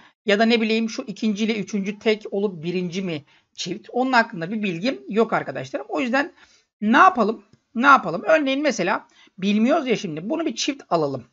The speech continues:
Şu ikinciyi bir çift alalım. Yani bir şekilde bunların hangisinin tek, hangisinin çift olduğunu bir yorumlamam lazım. Bunu bir çift alalım arkadaşlarım. Sırf şu dört A'dan dolayı buna bir çift demek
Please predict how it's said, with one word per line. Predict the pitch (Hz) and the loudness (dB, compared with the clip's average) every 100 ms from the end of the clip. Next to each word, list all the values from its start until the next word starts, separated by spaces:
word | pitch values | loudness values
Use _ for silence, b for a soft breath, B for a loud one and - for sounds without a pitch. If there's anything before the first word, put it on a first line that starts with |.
| _ | _
Şu | - | -12
ikinciyi | - 226 233 185 233 | -10 -4 -2 -2 -2
bir | 220 | -4
çift | - 208 - | -6 -10 -8
alalım. | 165 139 135 - B B B B B - | -6 -6 -8 -14 B B B B B 0
Yani | 185 196 202 _ _ _ _ _ 320 | 2 0 -6 _ _ _ _ _ -4
bir | 240 294 | 0 2
şekilde | 320 226 269 208 233 330 | 2 2 0 4 4 2
bunların | 269 214 254 269 277 | 0 2 4 4 6
hangisinin | 269 294 226 240 | 6 6 2 -2
tek, | 226 196 - | -2 -2 0
hangisinin | 262 247 226 196 | 0 0 -4 -6
çift | - 254 - | -6 -8 -4
olduğunu | 175 151 165 233 302 359 | -2 -2 -4 -4 -4 -4
bir | 233 269 427 - | -4 -4 -6 -8
yorumlamam | 202 202 196 180 165 | -2 0 0 -2 -2
lazım. | 151 143 202 | -2 -4 -4
Bunu | 415 415 | -4 -4
bir | - | 0
çift | 339 339 | 0 4
alalım | 214 190 | 2 2
arkadaşlarım. | 165 156 147 135 139 175 - B B B | -2 -2 -4 -4 -6 -8 -12 B B B
Sırf | - 349 | -2 0
şu | 302 247 | 2 4
dört | 294 294 | 4 6
A'dan | 233 220 233 226 | 6 8 6 4
dolayı | 175 175 226 | 2 0 0
buna | 220 214 | 0 -2
bir | 208 | -4
çift | - 262 - | -8 -6 -2
demek | 185 226 254 | 0 0 -4